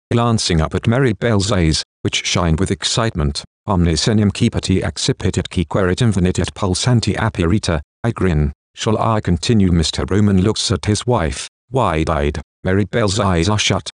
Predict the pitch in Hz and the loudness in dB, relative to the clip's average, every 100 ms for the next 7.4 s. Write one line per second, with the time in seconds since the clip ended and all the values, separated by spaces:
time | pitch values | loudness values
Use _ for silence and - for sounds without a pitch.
0 | _ - 127 - 135 104 85 95 - - | _ -6 -6 -2 0 2 2 0 -2 -6
1 | 80 - 69 - _ 131 131 123 123 127 | -4 -2 -4 -6 _ -4 -2 -2 0 2
2 | 117 110 110 113 98 85 85 80 73 73 | 4 4 4 2 2 2 2 2 2 2
3 | - - _ - 131 - 87 92 95 135 | 0 -6 _ -6 -6 -4 0 0 2 0
4 | 113 90 73 - 104 98 - - _ - | 0 -2 -4 -2 0 0 -2 -10 _ -6
5 | 98 87 78 82 80 90 82 - 113 101 | -2 0 0 -2 0 0 0 0 0 2
6 | 92 82 78 78 67 69 65 _ - - | 2 2 0 -2 -2 -2 -4 _ -10 -6
7 | - 117 78 - | -2 0 0 -2